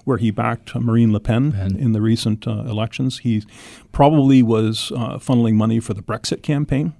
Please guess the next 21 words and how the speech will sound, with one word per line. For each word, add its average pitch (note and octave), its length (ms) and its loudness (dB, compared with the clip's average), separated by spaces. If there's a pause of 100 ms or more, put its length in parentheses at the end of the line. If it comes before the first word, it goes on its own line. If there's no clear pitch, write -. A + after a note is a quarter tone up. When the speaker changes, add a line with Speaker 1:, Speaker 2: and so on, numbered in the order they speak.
(580)
Speaker 1:
Uh, G#2+ 160 -2
he A2+ 120 2
certainly C#3 560 2
is A2+ 440 -2
involved G#2+ 500 -4
in G2+ 120 -4
cyber A2+ 360 -2
attacks G#2+ 380 -6
in G#2 140 -10
Poland C3 540 2
and G#2+ 200 -8
in G#2+ 200 -10
Germany B2 500 2 (120)
in, A#2+ 400 -6
in A#2+ 100 -4
their G#2+ 160 -6
upcoming A2+ 360 -6
elections. G#2+ 440 -6
So A2+ 160 -2 (720)
we're C#3+ 140 6
not F3+ 300 6